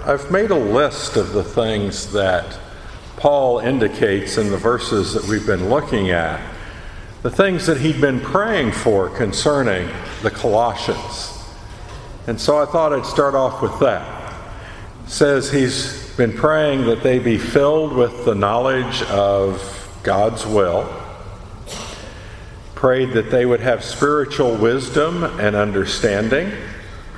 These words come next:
He prays that they would walk in a manner worthy of the Lord, or, you know, becoming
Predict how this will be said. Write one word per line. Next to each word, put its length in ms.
He 80
prays 560
that 220
they 120
would 160
walk 480
in 120
a 80
manner 920
worthy 800
of 240
the 100
Lord, 600
or, 720
you 60
know, 100
becoming 840